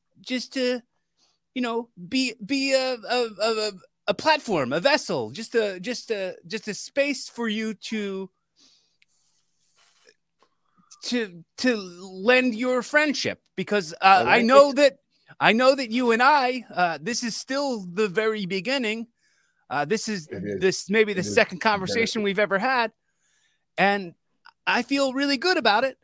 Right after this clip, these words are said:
Speaker 1: And I wanna,
Speaker 2: I,
Speaker 1: I
Speaker 2: I
Speaker 1: wanna
Speaker 2: feel pretty good about it too. Let me
Speaker 1: I wanna
Speaker 2: just
Speaker 1: say
Speaker 2: check my comfort levels.
Speaker 1: Mm.
Speaker 2: Yeah, yeah,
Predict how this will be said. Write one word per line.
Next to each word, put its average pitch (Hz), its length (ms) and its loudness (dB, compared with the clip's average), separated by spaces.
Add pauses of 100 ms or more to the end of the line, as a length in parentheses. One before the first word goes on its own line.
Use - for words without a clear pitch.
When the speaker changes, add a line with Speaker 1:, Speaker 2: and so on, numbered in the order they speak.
(140)
Speaker 1:
And 226 380 -2
I 226 140 -2
wanna, 233 400 -2
Speaker 2:
I, 202 80 4
Speaker 1:
I 226 60 6
Speaker 2:
I - 20 2
Speaker 1:
wanna 226 240 -2
Speaker 2:
feel 226 160 2
pretty 208 260 -4
good 214 100 4
about 214 240 0
it 180 120 -8
too. 214 280 -2 (640)
Let 127 120 2
me 202 140 0
Speaker 1:
I 175 40 -2
wanna 185 120 4
Speaker 2:
just 196 120 2
Speaker 1:
say 196 120 -2
Speaker 2:
check 196 340 4
my 180 100 2
comfort 156 460 0
levels. 95 400 -4 (2000)
Speaker 1:
Mm. 107 560 -6
Speaker 2:
Yeah, 160 340 4 (420)
yeah, 117 340 0